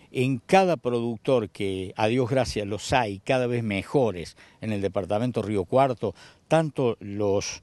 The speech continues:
los productores digamos, los productores más grandes, como los muchachos que vienen empujando de abajo, realmente están haciendo un gordo realmente excepcional.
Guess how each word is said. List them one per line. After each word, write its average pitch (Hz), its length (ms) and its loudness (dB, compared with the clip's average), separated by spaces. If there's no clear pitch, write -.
los 113 140 0
productores 110 760 0
digamos, 117 380 2
los 95 100 -6
productores 117 420 -2
más 107 180 0
grandes, 107 440 2
como 107 260 -6
los 98 200 -6
muchachos 110 600 0
que 95 100 -12
vienen 120 300 -4
empujando 110 520 -4
de 98 100 -2
abajo, 117 420 0
realmente 120 840 0
están 143 220 2
haciendo 120 420 -2
un 98 80 -6
gordo 110 320 2
realmente 107 440 -2
excepcional. 92 640 -8